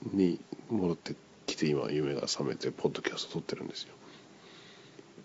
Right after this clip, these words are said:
うんと、インセプションみたいに夢の中の夢みたいな感じですよね。あのー、第一層目、だからユスフ、ユスフの夢ですよ。ユスフの夢が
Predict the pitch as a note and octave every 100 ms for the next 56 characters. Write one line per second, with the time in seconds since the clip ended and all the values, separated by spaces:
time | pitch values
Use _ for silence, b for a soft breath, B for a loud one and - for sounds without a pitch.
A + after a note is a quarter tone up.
0 | - - - - - - - - F#2+ F#2
1 | F#2 - B2 C#3 D3 - F#2 F2 F2 F2+
2 | F2+ G#2+ C3 A2+ F#2+ D2 D#2 F2+ F2+ -
3 | D2 - D#2+ E2 - D2+ B B B B
4 | B B - - - - - G#2+ A#2 G2
5 | F#2+ F2+ F2 F2 F2+ F2 F2 F2 E2 F2
6 | - - - A2+ A2 F2 F2+ - F#2+ F2+
7 | E2 D#2+ E2+ F#2+ G2+ - - - - -
8 | - D#2 D#2 D2+ C#2 C#2 C2 - - -
9 | - - D#2 - - E2 C#2 C2+ B1 C2
10 | -